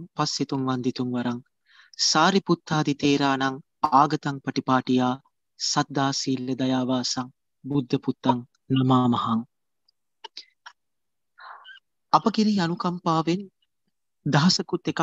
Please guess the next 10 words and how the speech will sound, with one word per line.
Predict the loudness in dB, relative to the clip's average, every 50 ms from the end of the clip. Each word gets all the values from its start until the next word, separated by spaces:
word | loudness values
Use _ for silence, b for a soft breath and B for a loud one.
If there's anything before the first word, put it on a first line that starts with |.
| -4 -4 _
කායික | -4 -2 0 0 0 0 0 -2
වේදනාවන් | 0 0 0 0 0 0 0 0 0 0 0 0 0 0 0
අතරේ | -2 -2 0 0 2 0 0 -2 _ _ _ _ _ _ _ _ _ _ _ _ _ -2
දහසකුත් | 0 2 4 4 2 2 0 -2 -4 -4 -2 -4
එකක් | -4 -2 -2 -2 -2
ශාසනික | -2 -2 0 0 0 0 -2 -4 -4 -2 -4
සේවාවන් | -4 -4 -4 -4 -6 -4 -4 -6 -4 -6 -6 -8 -8
අතරේ | -8 -6 -4 -2 0 0 0 0 -2 _ _ _ _ _ _ _ _ B B B B B B B B B B
අපගේ | 2 2 2 2 -2 0 2 2 2
මේ | 4 4 2 2 2